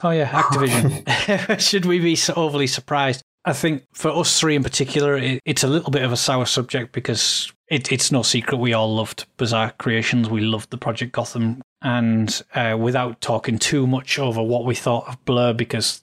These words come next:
Speaker 1: that's very possible we'll cover that at some point, it was just sort of sad to see this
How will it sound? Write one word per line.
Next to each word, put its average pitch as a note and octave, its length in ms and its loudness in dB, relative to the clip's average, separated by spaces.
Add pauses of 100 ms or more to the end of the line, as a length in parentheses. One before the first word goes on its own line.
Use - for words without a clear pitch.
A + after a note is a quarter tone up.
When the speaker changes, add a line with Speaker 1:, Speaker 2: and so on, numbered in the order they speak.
(100)
Speaker 1:
that's A#2+ 280 -12 (160)
very A2 260 2
possible A2+ 460 -2
we'll A2 140 -2
cover A#2 240 -4
that A2 160 -2
at A#2 100 -4
some A#2 320 2
point, A2+ 360 -2 (180)
it C3+ 200 -2
was C3 220 0
just - 340 -2
sort - 260 0
of B2 60 -4
sad - 320 0
to B2 80 -4
see B2+ 220 2
this - 440 0